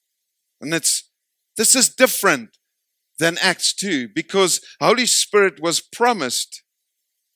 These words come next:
to come upon people that are believers,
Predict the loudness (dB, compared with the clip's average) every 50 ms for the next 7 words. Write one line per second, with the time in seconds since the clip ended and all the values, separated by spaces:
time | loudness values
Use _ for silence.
0 | _ _ _ _ _ _ _ _ _ -12 -12 -4 -2 0 0 0 -2 -2 -2 -4
1 | -4 -4 -6 -6 -8 -8 -6 -6 -4 -4 -4 -4 -6 -10 _ _ _ _ _ _
2 | _ _ _ _ _ _ -4 0 0 0 0 0 -2 -2 -2 -2 -4 -4 -4 -6
3 | -6 -6 -8 -10 -12 -14